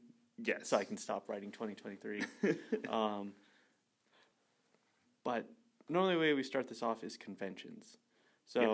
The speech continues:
Speaker 1: Yes.
Speaker 2: what conventions did you go to last year?
Speaker 1: Last year, I went to a couple. Are we counting, like, out-of-state tournaments?
Speaker 2: Yeah, why don't you do the tournaments on there,
Speaker 1: Okay.
Speaker 2: too?
Speaker 1: Well,
Speaker 2: Now,
Speaker 1: then that
Speaker 2: let's see, what did we do last year? 'Cause you did way more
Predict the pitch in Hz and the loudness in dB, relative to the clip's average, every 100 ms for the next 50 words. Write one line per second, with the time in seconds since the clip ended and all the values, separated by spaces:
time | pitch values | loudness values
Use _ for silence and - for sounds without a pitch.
0 | 110 110 113 131 185 135 123 127 127 123 | 6 4 2 0 0 2 2 2 0 -2
1 | 113 - 110 101 113 110 104 104 110 101 | -4 -6 -10 -2 0 2 0 -6 -8 -4
2 | 98 - - - - _ _ _ - - | -4 -6 -12 -14 -16 _ _ _ -20 -20
3 | - 92 95 117 139 - 202 214 262 262 | -12 -6 0 2 0 -2 0 2 2 -2
4 | - - _ - - 113 117 117 120 123 | -8 -20 _ -8 0 4 6 6 6 6
5 | 127 127 165 170 139 135 135 123 135 151 | 2 0 0 2 2 4 2 4 2 0
6 | 175 175 - 160 156 165 156 131 - 117 | -6 -8 -6 -6 -6 -6 -2 -2 2 6
7 | 127 127 117 - 123 - - - 127 104 | 6 6 -2 0 0 0 -6 -2 0 0
8 | - - - - - - - 214 196 202 | -2 -10 -12 -10 -10 -14 2 4 4 2
9 | 180 175 170 - 135 110 101 - 208 - | -4 -6 -8 -10 -10 -10 -8 -4 0 0
10 | - - - - - 131 160 147 147 - | -2 -8 -10 -16 2 10 10 12 10 10
11 | 202 131 135 202 202 185 165 139 120 113 | 8 8 8 8 6 2 4 4 4 2
12 | - 98 104 - 139 165 113 - 202 208 | -2 -6 -6 -6 2 4 2 0 2 4
13 | 180 160 147 123 110 | 4 2 4 4 2